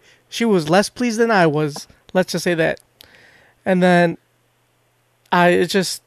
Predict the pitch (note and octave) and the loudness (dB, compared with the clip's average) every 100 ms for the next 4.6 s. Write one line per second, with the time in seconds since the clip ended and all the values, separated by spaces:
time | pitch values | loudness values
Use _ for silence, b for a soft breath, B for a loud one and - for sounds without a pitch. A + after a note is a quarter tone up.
0 | - G3 F3+ E3+ D#3 F#3+ G#3+ F#3+ F#3+ F#3+ | -2 -2 2 0 2 2 2 0 -2 -2
1 | G3 F3+ - E3+ E3+ F#3+ A3+ G3+ D#3+ E3 | -4 -4 -4 -2 0 0 0 -4 -4 -6
2 | - F#3+ F#3+ F3+ D#3+ F#3+ F#3 F#3+ G3+ G3 | -2 0 2 0 0 0 2 2 2 2
3 | F3+ D#3+ F3 E3+ F3+ G3+ G3 D#3+ - E3+ | 0 -2 -2 0 0 -2 -4 -8 -6 -6
4 | F3 - E3+ F3+ A3 G#3+ | -6 -2 -2 0 -4 -6